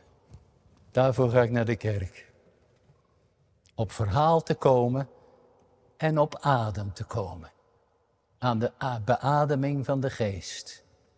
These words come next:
En dan met die lange adem onderweg totdat hij komt. De straat op.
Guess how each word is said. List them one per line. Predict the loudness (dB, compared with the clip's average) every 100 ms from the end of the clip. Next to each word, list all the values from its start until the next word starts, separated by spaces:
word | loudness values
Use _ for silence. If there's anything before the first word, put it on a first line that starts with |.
| _ _ _
En | -2
dan | 0
met | 0
die | 0 4
lange | 6 6 6
adem | 4 4 4 4 4 0 -2 -12 -20 -20 _ _ _
onderweg | 2 4 4 4 4 0 -10 -18 -20 _ _ 0
totdat | 2 4 2
hij | 2
komt. | 2 0 -2 -10 _ _ _ _ _ _ _ _ _ _ -2
De | 2
straat | 6 6 6
op. | 0 -2 -8